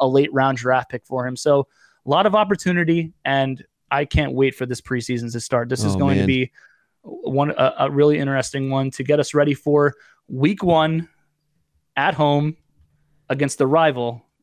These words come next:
Speaker 1: New England Patriots.
Speaker 2: And there's gonna be plenty of time to get into the entire schedule as, as the season goes on. So we'll, we'll wait on that. But before we get to the pick six, Mackie, this is something that we got incensed about, where Xavier Howard is ranked in Madden and things like that.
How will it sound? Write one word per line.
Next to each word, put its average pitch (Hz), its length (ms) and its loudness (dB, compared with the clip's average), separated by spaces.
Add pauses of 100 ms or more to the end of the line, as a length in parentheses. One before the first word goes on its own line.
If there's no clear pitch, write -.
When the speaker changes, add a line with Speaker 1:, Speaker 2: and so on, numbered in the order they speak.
(100)
Speaker 1:
New 127 300 -4
England 131 240 -4
Patriots. 120 540 -6
Speaker 2:
And 147 160 2
there's 147 120 2
gonna 180 180 0
be 147 100 2
plenty 156 360 0
of 120 60 0
time 127 280 0
to 113 60 2
get 117 160 2
into 113 240 0
the 113 280 0
entire 123 480 0
schedule 110 400 -2
as, 98 260 -6
as 107 240 0
the 101 80 -2
season 107 340 0
goes 104 200 0
on. 98 240 0
So 113 160 -2
we'll, 127 180 4
we'll 160 220 2
wait 165 240 2
on 127 180 2
that. 123 360 -2
But 110 340 0 (800)
before 240 300 2
we 262 80 2
get 226 200 2
to 214 60 -2
the 190 120 2
pick 185 220 2
six, 185 320 -2
Mackie, 123 560 0 (640)
this 180 320 0
is 208 200 -2
something 190 420 0
that 170 180 2
we 175 180 4
got 190 200 2
incensed 175 460 0
about, 160 360 2
where 156 260 2
Xavier 156 420 2
Howard 160 300 0
is 143 120 -4
ranked 165 280 0
in 147 140 2
Madden 156 400 0
and 143 120 0
things 156 200 0
like 156 220 0
that. 156 280 2